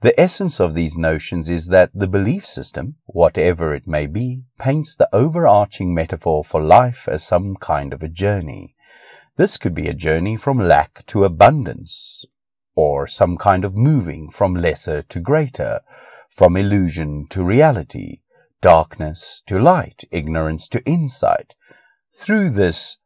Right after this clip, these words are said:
have not to have status, they ultimately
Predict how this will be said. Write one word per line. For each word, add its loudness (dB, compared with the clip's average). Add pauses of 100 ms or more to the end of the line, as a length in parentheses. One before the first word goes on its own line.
(160)
have 2
not -2
to -4
have -2
status, -4 (380)
they 6
ultimately 0